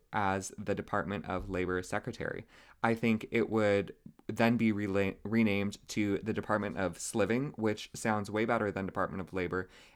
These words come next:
and would arguably gather way more media attention and really help people pay attention to workers' rights and the gender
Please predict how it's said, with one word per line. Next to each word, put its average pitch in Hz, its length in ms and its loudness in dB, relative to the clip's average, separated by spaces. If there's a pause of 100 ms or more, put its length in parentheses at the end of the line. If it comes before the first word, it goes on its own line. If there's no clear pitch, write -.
(120)
and 110 280 4
would 101 320 4
arguably 107 680 2 (360)
gather 104 500 6
way 110 220 2
more 98 500 0
media 113 320 2
attention 87 540 -4 (400)
and 107 240 2
really 104 220 0
help 98 260 -2
people 107 260 -2
pay 104 200 -2
attention 92 420 -4
to 95 220 -4
workers' 95 360 -2
rights 87 300 -2 (100)
and 92 240 -2
the 95 100 -4
gender 90 580 -2